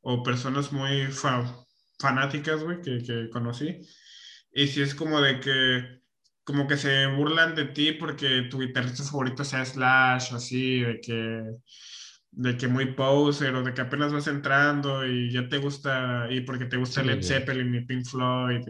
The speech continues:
Speaker 1: No sé, o sea, que es que sí siento que, sí siento que en el rock se tiran mucha mierda.
Speaker 2: Creo
Speaker 1: O sea,
Speaker 2: que
Speaker 1: sí, también avanza porque la misma fanaticada se tira mucha mierda de que, "Ah, pendejo, a ver, dime todos los discos de,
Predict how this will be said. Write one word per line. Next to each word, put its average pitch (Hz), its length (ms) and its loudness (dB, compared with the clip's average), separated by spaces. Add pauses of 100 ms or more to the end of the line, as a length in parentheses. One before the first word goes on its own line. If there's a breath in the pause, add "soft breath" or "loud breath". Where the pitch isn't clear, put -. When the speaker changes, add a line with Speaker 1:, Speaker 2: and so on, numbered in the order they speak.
Speaker 1:
No 147 120 0
sé, 190 180 4
o 170 60 6
sea, 151 260 6
que 170 140 4
es 175 100 2
que 185 100 0
sí 214 120 2
siento 208 280 2
que, 175 340 0
sí 175 200 -2
siento 190 340 -2
que - 80 -8
en 170 60 0
el 147 140 2
rock 160 160 -2
se 180 100 -4
tiran 165 280 -2
mucha 165 280 -4
mierda. 143 260 0
Speaker 2:
Creo 139 200 6
Speaker 1:
O - 20 -4
sea, - 0 - (200)
Speaker 2:
que - 20 4
Speaker 1:
sí, 190 80 2
también 180 260 0
avanza 180 400 0 (400 loud breath)
porque 165 360 2
la 156 240 6
misma 170 280 0
fanaticada 160 540 -2
se 175 80 -4
tira 170 180 2
mucha 170 280 0
mierda 160 300 0
de 147 160 2
que, 139 140 0 (240 loud breath)
"Ah, 185 260 4
pendejo, 165 460 0
a 151 60 0
ver, 170 280 0 (280 loud breath)
dime 190 240 4
todos 185 280 4
los 147 220 4
discos 170 400 0
de, 123 440 2